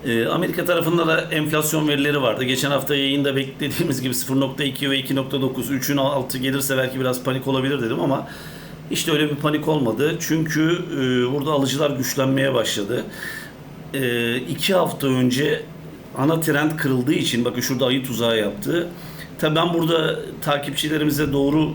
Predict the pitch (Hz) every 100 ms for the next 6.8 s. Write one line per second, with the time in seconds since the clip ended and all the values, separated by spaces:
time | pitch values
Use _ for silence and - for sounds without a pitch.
0 | - 127 127 131 131 139 143 120 117 151
1 | 147 135 135 143 143 139 123 135 139 135
2 | 123 139 131 113 - 120 131 - 143 139
3 | 139 131 131 143 147 - 131 - 151 143
4 | 139 190 180 - - - - - - 180
5 | 196 - 143 170 160 156 156 156 151 160
6 | 151 - 160 135 110 101 151 185